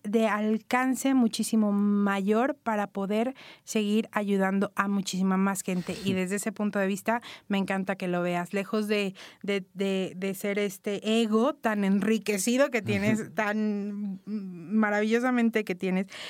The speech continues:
Speaker 1: eh, la verdad es que alimenta sí el ego, pero alimenta más esa gana, esa gana de querer seguir
Speaker 2: Ujú.
Speaker 1: ayudando, ¿no?
Speaker 2: Claro.
Speaker 1: Eso está maravilloso. Te felicito. Ver-,
Speaker 2: <laughs> Gracias.
Speaker 1: verdaderamente, mm, te felicito.
Speaker 2: Digo, y, y tú, tú lo dices justo, o sea, no sol-, no solo es eso, pero pues también,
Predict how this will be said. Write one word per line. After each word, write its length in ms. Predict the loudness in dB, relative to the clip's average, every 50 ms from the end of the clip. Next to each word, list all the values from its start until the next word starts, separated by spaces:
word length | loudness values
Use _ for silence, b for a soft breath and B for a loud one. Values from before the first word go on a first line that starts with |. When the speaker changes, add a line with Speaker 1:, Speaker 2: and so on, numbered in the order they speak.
| B B B
Speaker 1:
eh, 180 | B -6 -6 -8 _ -18 -16 -6 0
la 200 | 2 2 4 4
verdad 180 | 2 0 0
es 100 | 0 -2 -2
que 180 | -2 -4 -4 _ _ _ _ _ -6
alimenta 560 | -4 -2 0 2 2 4 4 4 2 2 0
sí 160 | 0 0 0
el 100 | 2 2
ego, 300 | 2 0 0 -2 -4 -4 _ _
pero 260 | -2 0 0 0 0 0
alimenta 500 | -2 0 2 2 4 4 2 2 2 0
más 260 | 0 0 0 0 -2
esa 240 | -4 -4 -2 -2 -2
gana, 360 | -2 -2 -2 -4 -6 -8 -12 _ _ _ _ -8
esa 240 | -8 -4 -4 -2 0
gana 240 | 0 0 0 0 0
de 160 | 0 -2 -4
querer 420 | -4 -4 -2 0 0 -2 -2 -4
seguir 420 | -8 -8 -6 -4 -4 -2 -4 -4 -6
Speaker 2:
Ujú. 60 | -6 -4
Speaker 1:
ayudando, 540 | -2 0 0 0 -2 -4 -6 -8 -10 -14 -16
¿no? 80 | -20 _ _ _ _
Speaker 2:
Claro. 400 | -4 -2 -2 -2 -2 -4 -6 -8 _ B B B B B B B B
Speaker 1:
Eso 80 | -8 -8
está 180 | -6 -2 0 0
maravilloso. 640 | 2 2 2 0 0 -2 -2 -4 -6 -8 -12 -14
Te 100 | -10 -6
felicito. 480 | -4 -2 -2 -2 -2 -4 -6 -8 -10 -20 _ -6
Ver-, 100 | -2 0
Speaker 2:
<laughs> 0 |
Gracias. 240 | 2 2 2 2 2
Speaker 1:
verdaderamente, 960 | 4 4 4 4 6 4 4 4 4 4 4 4 2 2 0 0 -2 -2 -2 -6 _ -14
mm, 80 | -14 -14 -12 -14 -20 -20 _ _ -4
te 100 | -4 -2
felicito. 560 | -2 -2 -2 -2 -4 -6 -8 -10 -10 -12 -18 -14 B B
Speaker 2:
Digo, 240 | 0 2 4 4
y, 220 | 4 2 0 0 -2
y 60 | 0
tú, 260 | 0 0 2 2 2 0
tú 160 | 2 2 4
lo 80 | 6
dices 260 | 6 4 4 0 -4 -4
justo, 280 | -2 -2 0 2 2
o 20 | 2
sea, 140 | 2 2
no 160 | 0 0 0 0
sol-, 360 | 0 0 0 0 -2 -2 -4
no 120 | -4 -4
solo 260 | -2 -2 0 0 0
es 140 | 0 0 0
eso, 240 | -2 -2 -2 -4 -4
pero 200 | -2 -2 -4 -4
pues 140 | -6 -8 -6
también, 320 | -4 -4 -2 -2 -4 -4